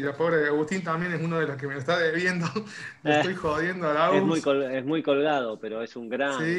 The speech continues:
Speaker 2: gran
Speaker 1: sí.
Speaker 2: guitarrista, gran guitarrista
Speaker 1: Sí,
Speaker 2: realmente.
Speaker 1: sí, sí. Sí, sí. En realidad yo tomé clase con Agustín apenas llegué acá a
Speaker 2: Ah.
Speaker 1: Buenos Aires porque dije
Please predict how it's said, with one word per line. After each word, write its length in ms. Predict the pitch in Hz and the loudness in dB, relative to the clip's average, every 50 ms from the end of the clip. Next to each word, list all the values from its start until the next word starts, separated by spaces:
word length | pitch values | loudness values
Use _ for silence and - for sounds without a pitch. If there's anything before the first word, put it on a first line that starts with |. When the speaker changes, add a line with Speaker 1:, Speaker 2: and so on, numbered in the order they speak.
| 180 | 0
Speaker 2:
gran 280 | 175 - 139 139 135 135 | 0 2 2 0 -2 -2
Speaker 1:
sí. 120 | 156 156 | -4 -6
Speaker 2:
guitarrista, 680 | 151 139 135 123 113 107 - 120 117 - _ _ 101 - 185 | -6 -8 -10 -10 -12 -12 -12 -14 -18 -18 _ _ -16 -14 -10
gran 400 | 180 127 131 131 135 127 120 107 | -6 -2 -2 -2 -2 -2 -6 -10
guitarrista 500 | 107 104 - 104 - 104 98 - - 156 | -14 -16 -16 -18 -18 -18 -16 -10 -8 -6
Speaker 1:
Sí, 60 | 160 | -6
Speaker 2:
realmente. 320 | 156 - - - 151 151 | -6 -8 -8 -10 -12 -12
Speaker 1:
sí, 180 | 131 - - 151 147 | -12 -12 -14 -14 -12
sí. 0 | 135 131 131 131 131 131 - - - _ _ _ _ _ _ _ _ _ | -10 -10 -10 -10 -12 -12 -16 -20 -20 _ _ _ _ _ _ _ _ _
Sí, 220 | - - 151 143 | -16 -14 -12 -12
sí. 120 | 131 131 143 | -10 -10 -8
En 200 | 143 139 139 135 | -8 -8 -6 -4
realidad 500 | 143 147 143 147 151 165 180 190 185 - | -2 0 0 2 2 2 4 2 2 2
yo 80 | 180 190 | 0 0
tomé 220 | 185 175 175 190 185 | 0 -2 -2 0 0
clase 280 | 185 196 185 - 170 | 2 2 2 0 -2
con 120 | 156 156 147 | -4 -4 -2
Agustín 460 | 143 143 143 147 151 - 208 196 170 | -2 0 0 0 0 0 0 0 0
apenas 380 | 147 139 - 175 175 165 139 | 0 -2 -2 -4 -4 -2 -2
llegué 180 | 143 139 143 156 | 0 0 2 2
acá 180 | 170 156 - - | 2 2 0 -2
a 20 | |
Speaker 2:
Ah. 40 | 151 | -2
Speaker 1:
Buenos 260 | 151 151 147 131 127 127 | -4 -4 -8 -10 -6 -4
Aires 240 | 139 156 165 180 139 | -2 -2 -2 -2 -4
porque 240 | 139 135 135 127 143 | -6 -8 -6 -4 -4
dije 480 | 143 156 147 - 160 151 139 123 123 | -4 -4 -6 -4 -4 -4 -4 -4 -6